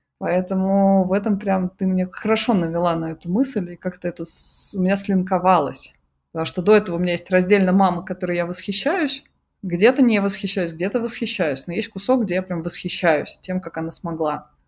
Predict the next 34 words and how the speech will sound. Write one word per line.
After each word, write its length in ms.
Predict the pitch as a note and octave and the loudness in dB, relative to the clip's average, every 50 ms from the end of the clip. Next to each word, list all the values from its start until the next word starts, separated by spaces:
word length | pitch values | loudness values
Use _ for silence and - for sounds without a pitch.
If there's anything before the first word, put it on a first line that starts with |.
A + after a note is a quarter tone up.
| _ _ _ _ - | _ _ _ _ -4
И 100 | - A#3+ | -2 2
есть 260 | A3 A#3+ C4 C4 - | 2 2 2 2 0
вот 120 | G3 F#3+ | 0 0
эта 180 | G#3+ G#3 F#3+ F3+ | 0 0 0 -2
вот 120 | F3 F3 | -4 -6
страшная 640 | - - - - F3+ G#3 G#3 - - - G3+ F#3+ F#3 | -6 -4 0 4 4 4 4 2 0 0 2 2 2
тема 320 | F#3 - G3+ G3+ G3+ F#3 | 2 0 0 2 2 0
старения. 1040 | F#3 F#3 - - E3+ E3+ F3+ F#3+ G3 G3 F3+ E3+ E3+ E3+ E3 E3 E3 E3+ E3 F#3 - _ _ _ _ _ _ - | -2 -2 -2 -2 0 2 2 2 2 2 2 0 -2 -2 -2 -2 -4 -4 -6 -8 -12 _ _ _ _ _ _ -2
Я 380 | - D#3+ E3 E3 D#3+ D#3+ E3 | 2 4 4 4 4 4 0
постарею, 840 | F3 F3 - F#3+ F#3 - - F3+ E3+ F3 F#3 A3 A3+ G#3 F#3+ F3+ F3 | -2 -4 -6 -6 -6 0 4 4 6 6 6 6 6 6 4 4 0
буду 240 | E3 E3 F3 E3 E3+ D#3+ | 0 -4 -4 -4 -2 0
болеть, 520 | D#3+ E3+ E3 E3+ F#3 G#3 G#3 G3 G3+ - | 2 2 4 4 4 4 4 2 -2 -4
плохо 260 | - F3 F3 F3 - | -4 -4 -2 -2 -4
себя 260 | - - E3+ D#3+ D#3+ | -8 -6 -4 -2 -4
чувствовать, 920 | D#3+ E3 - G#3+ G#3 G3 - - F#3 F3 E3+ F3 E3+ E3 E3 - - - - | -4 -4 -6 -6 -6 -6 -2 0 0 2 4 4 2 2 0 -6 -8 -4 0
э, 180 | E3+ E3 D#3+ E3 | 0 2 0 0
страдать 440 | - - - E3+ D#3+ F3 F3+ F#3 - | -2 -4 -6 0 2 2 0 0 -2
по 80 | - | -6
старым 360 | - - - F3+ E3+ E3+ E3+ | -4 -2 0 2 2 2 2
временам 680 | D#3+ E3 E3+ E3 E3 E3+ E3+ F#3 G#3 A#3 A#3 A3 A3 A3 - - _ _ | 2 2 2 2 2 2 4 4 4 6 6 4 2 0 -4 -16 _ _
и 60 | - F#3+ | -6 0
чё-нибудь 320 | - A3 A3 G#3+ G3 - | 2 4 4 4 2 2
ещё. 400 | F#3 F3+ - - D#3+ D3 C3 C3+ - _ _ _ _ _ _ _ _ _ _ _ _ _ | 0 -2 0 0 -2 -2 -2 -4 -8 _ _ _ _ _ _ _ _ _ _ _ _ _
А 100 | - E3 | -10 -8
совершенно 420 | - - F3 - - - G#3 A#3 | -6 -6 -6 -4 0 2 4 6
не 100 | B3 C4 | 6 6
факт, 220 | C4 C4+ C#4 C4+ - | 4 2 -2 -6 -4
что 160 | - - A3+ | -4 -2 -2
оно 100 | G#3+ G#3 | -2 -2
такое 320 | G#3+ G#3 G3 - G#3+ G3 | -2 -6 -4 0 0 2
должно 400 | F3+ E3+ F3 F3+ F3 F3 F3+ E3+ | 2 2 2 2 2 2 0 0
быть 240 | D#3+ D#3+ D#3 D3+ - | 0 -2 -4 -6 -6
и 40 | E3+ | -8
будет. 420 | D#3+ D#3+ D#3 D3 - - - _ | -8 -6 -6 -6 -6 -8 -10 _